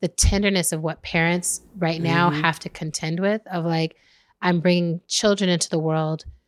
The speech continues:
Speaker 1: who I know are gonna have to see this.
Speaker 2: Right.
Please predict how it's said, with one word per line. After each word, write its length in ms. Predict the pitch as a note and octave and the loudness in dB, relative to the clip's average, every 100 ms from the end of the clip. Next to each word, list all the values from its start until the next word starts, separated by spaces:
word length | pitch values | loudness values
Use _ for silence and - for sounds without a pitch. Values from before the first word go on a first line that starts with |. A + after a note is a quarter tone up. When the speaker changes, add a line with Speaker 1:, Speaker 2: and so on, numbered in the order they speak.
| _ - | _ -2
Speaker 1:
who 100 | F3+ | 0
I 120 | E3+ | 0
know 260 | E3+ E3+ E3 | 0 0 0
are 80 | D#3+ | -2
gonna 160 | D#3+ | -4
have 280 | D#3 E3 D#3 | -4 -6 -6
to 80 | - | -6
see 640 | - - E3 D#3 D3 D#3+ _ _ _ _ _ - | -6 -4 -4 -4 -6 -10 _ _ _ _ _ -10
this. 500 | E3 D3 - - - - - - - - - - | -6 -6 -6 -6 -8 -12 -18 -20 -20 -20 -18 -8
Speaker 2:
Right. 320 | C#3 C3 | -4 -4